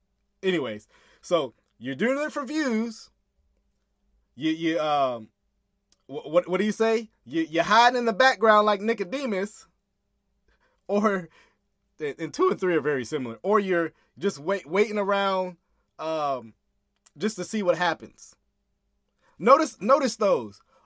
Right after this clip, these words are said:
All three of those are negative. Right? All three of those are negative to you.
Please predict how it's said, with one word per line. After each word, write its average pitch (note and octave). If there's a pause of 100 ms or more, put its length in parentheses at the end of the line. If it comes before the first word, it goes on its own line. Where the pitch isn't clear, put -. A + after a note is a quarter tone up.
(120)
All C4+
three C4
of A3
those G3
are F3
negative. D#3+ (1600)
Right? D#3+ (100)
All A#3
three B3
of G#3
those F#3
are E3
negative E3+
to F3
you. G3+